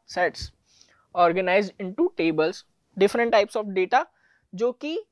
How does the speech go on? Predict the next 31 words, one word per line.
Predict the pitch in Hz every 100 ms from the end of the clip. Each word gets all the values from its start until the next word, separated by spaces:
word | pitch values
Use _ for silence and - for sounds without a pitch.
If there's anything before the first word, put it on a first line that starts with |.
| _ _ _ _
टेबल, | 202 196 226 - 226
टेबुलर | 208 233 240
फॉर्मेट | 262 226 226 233
में | 226 240
हो, | 240
टेबल्स | - 208 226 220
में | 233
हो, | 233 226
रिकॉर्ड्स | 233 - 233 254 233
में | 226 233
हो | 233 226 - _ _ _ 196
या | 226
फिर | 226 285
किसी | 269 -
कॉलम | 277 220 220 240
में | 240 226
स्टोर | - 185 165
हो, | 175 _ - - _
ठीक | 247 294
है। | 185 - _ _ - _ _ _ _ _ - - _ _ _ _ _ _ _ -
नेक्स्ट | 208 269 -
हम | 254
बढ़ते | 220 196
हैं, | 247 -
a | 254
relational | 269 233 240 240 294 302 262
database | 247 240 247 269 262 202 214
uses | 233 269 185
structured | - - 247 247 285 269 254
query | 233 202 196
language, | 170 151 156